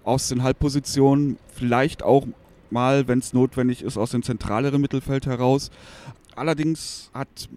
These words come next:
Philipp Müller das Problem, dass er längere Zeit verletzt war und im Moment halt auch vielleicht deswegen körperlich noch nicht auf dem Level ist, das der Trainer gerne sehen möchte.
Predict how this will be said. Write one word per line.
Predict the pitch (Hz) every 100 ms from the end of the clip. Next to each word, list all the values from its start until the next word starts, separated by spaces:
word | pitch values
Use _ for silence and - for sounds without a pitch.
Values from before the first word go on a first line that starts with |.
| -
Philipp | - 143 107
Müller | 143 135
das | 127
Problem, | - 117 135 147
dass | 127 -
er | - 117 117 120 _ _ _ _ _ _
längere | 123 170 180
Zeit | 160 -
verletzt | 131 127 -
war | 135 143 156 _ _ _ _
und | - 123
im | 123
Moment | 113 117 147 143
halt | 135 -
auch | 87 123 135 - _ _
vielleicht | - 110 110 156 -
deswegen | 135 - 127 131 113 - _ _ _ _ _
körperlich | - 131 143 135 131 117
noch | 120
nicht | 120 147 - -
auf | 113
dem | - 123 - - -
Level | 127 139 101
ist, | 135 -
das | 120 117 - - - - - - - - -
der | 113
Trainer | - 120 120
gerne | 107 110 107
sehen | 110 123
möchte. | 117 117 -